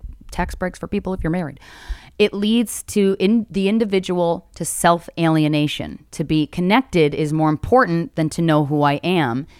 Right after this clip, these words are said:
and to be who I am. That sucks. The tribalist may wish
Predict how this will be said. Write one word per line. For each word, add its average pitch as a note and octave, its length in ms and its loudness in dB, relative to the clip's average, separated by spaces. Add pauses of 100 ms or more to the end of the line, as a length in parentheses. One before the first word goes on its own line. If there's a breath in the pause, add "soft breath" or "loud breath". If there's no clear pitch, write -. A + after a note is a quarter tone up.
(160 soft breath)
and F3 200 0
to F#3 100 -4
be G3+ 280 -2
who D#3+ 180 -2
I A2 100 -4
am. G#2+ 380 -10 (640)
That D3+ 280 -2
sucks. - 640 -4 (300 soft breath)
The F3 80 0
tribalist A#3 800 4
may F3 280 4
wish F3 520 0